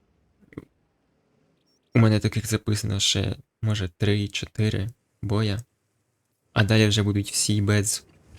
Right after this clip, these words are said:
водяного знаку. Ну і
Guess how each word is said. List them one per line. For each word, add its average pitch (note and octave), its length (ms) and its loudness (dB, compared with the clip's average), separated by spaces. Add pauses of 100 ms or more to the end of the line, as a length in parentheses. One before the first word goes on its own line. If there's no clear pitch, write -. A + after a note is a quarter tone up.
(280)
водяного G#2 480 -2
знаку. G2+ 400 -4 (3750)
Ну D#3 120 4
і A2+ 240 2